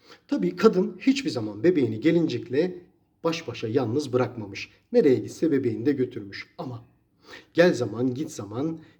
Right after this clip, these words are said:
yine dışarıya çıkması gerektiği bir anda bebeğini getirmemesi gerekiyormuş. Ve ilk defa bebeğini gelincikle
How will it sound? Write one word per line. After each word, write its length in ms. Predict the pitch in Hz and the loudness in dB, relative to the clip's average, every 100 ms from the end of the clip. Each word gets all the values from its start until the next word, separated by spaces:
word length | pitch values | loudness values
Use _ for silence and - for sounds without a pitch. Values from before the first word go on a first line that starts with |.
| - | -10
yine 400 | 143 214 123 135 - - | 0 2 2 -2 -8 -12
dışarıya 440 | 123 - 151 170 | -2 2 4 2
çıkması 380 | 175 - 131 - | 0 -6 -6 -6
gerektiği 480 | 123 123 120 - 147 | -2 -2 -2 -2 -2
bir 80 | 120 | -2
anda 460 | 107 95 139 170 | -4 -8 -6 -2
bebeğini 380 | 123 123 107 127 | 0 0 -2 -2
getirmemesi 640 | 131 123 123 120 110 - | -4 -4 -2 -2 -4 -6
gerekiyormuş. 680 | 110 107 - 113 107 104 - _ - _ | -8 -10 -10 -12 -12 -14 -16 _ -20 _
Ve 100 | 131 127 | -8 -2
ilk 260 | 220 214 - | 0 0 0
defa 340 | 131 113 107 | -2 -2 -2
bebeğini 680 | 131 135 123 107 113 185 180 - 113 | 0 2 2 0 0 0 0 -10 -6
gelincikle 800 | 123 135 143 - 143 117 151 | -2 0 0 -2 -6 -4 -4